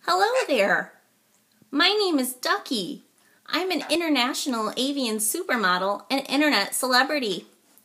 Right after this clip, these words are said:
People often ask me, "Hey, Ducky, why do you eat books?" Well, the answer is simple. I eat books because I'm in search of something tastier than Farsighted. And so far, I haven't found anything.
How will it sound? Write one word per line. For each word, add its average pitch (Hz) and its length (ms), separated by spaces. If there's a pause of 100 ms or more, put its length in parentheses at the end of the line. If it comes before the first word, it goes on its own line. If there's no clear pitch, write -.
(120)
People 392 260
often 294 300
ask 262 320
me, 269 320 (460)
"Hey, 403 220
Ducky, 392 540 (220)
why 226 300
do 359 80
you 269 160
eat 277 240
books?" - 540 (460)
Well, 226 480 (380)
the 254 160
answer 320 320
is 285 160
simple. 285 560 (640)
I 427 200
eat 262 140
books - 300
because 294 280
I'm 311 200
in 311 100
search 359 340
of 285 120
something 269 420
tastier 247 580
than 220 200
Farsighted. 226 720 (380)
And 262 100
so 427 240
far, 302 240
I 233 60
haven't 269 440
found 262 400
anything. 247 840